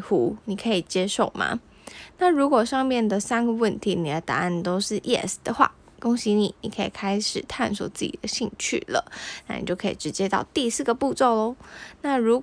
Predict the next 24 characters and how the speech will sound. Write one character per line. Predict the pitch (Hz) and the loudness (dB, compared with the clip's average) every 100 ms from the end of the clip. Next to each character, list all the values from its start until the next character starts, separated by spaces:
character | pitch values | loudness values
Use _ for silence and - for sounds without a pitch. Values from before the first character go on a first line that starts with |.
| - | 0
果 | 214 208 | 0 2
上 | 330 302 | 2 2
面 | 311 262 | 2 2
的 | 220 | 0
三 | 247 240 | 2 2
个 | 226 | 2
答 | 202 170 | 2 2
案 | 214 208 | 2 2
你 | 190 - | 0 -2
可 | - 220 | -4 -4
能 | - - 220 | -2 -4 -2
都 | - 285 311 | 0 2 2
有 | - - | -2 -4
一 | 226 | -8
点 | 233 202 - | -4 -6 -6
质 | - - 143 | -14 -8 -4
疑 | 196 202 175 | -2 -2 -2
的 | 190 208 | -2 -2
话， | - 233 - - | 0 2 2 -2
也 | - | -4
没 | 196 190 | 0 0
有 | 180 | 0
关 | 180 190 202 | -2 -2 -2
系， | - 202 | -2 -4